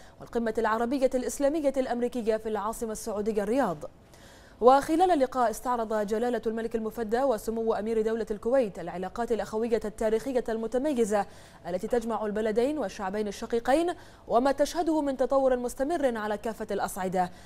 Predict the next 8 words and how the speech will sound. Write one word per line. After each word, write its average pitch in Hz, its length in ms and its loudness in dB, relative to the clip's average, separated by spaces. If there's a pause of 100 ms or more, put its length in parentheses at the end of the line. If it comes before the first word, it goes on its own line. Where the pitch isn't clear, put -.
(200)
مشيدا 214 360 0
جلالته 220 600 2
بجهود 214 360 0
صاحب 220 320 -4
السمو 240 400 4
أمير 214 240 4
دولة 220 300 2
الكويت 233 500 4